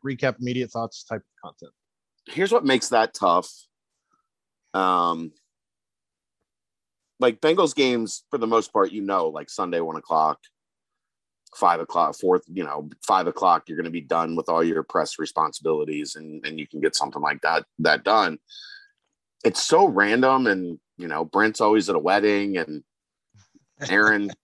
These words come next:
Speaker 1: <laughs>
Speaker 2: Aaron's traveling back and forth between Cincinnati and Athens right now, and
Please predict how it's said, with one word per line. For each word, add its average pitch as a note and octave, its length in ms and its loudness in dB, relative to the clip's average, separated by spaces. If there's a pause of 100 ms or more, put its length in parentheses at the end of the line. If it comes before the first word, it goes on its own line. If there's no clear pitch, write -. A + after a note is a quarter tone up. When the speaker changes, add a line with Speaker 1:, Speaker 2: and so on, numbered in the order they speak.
(100)
Speaker 1:
<laughs> - 240 -20
Speaker 2:
Aaron's G#2+ 420 0
traveling G#2 500 -2
back G2+ 260 2
and F#2+ 120 -16
forth G#2 240 -4
between F#2+ 300 -8
Cincinnati F#2 520 0
and D#2+ 80 -4
Athens G2 480 -2
right G2 220 4
now, G2 560 2
and D#2 140 -12